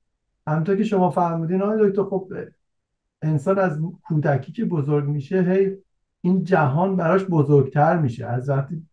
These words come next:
شما کو-، همونطور که فرمودین خب آدم مغزش در اسیر جمجمه است و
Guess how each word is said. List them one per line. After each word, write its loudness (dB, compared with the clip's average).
شما 0
کو-، -10
همونطور 0
که -4
فرمودین -4
خب -8
آدم -2
مغزش 0
در -4
اسیر -2
جمجمه 2
است -2
و 0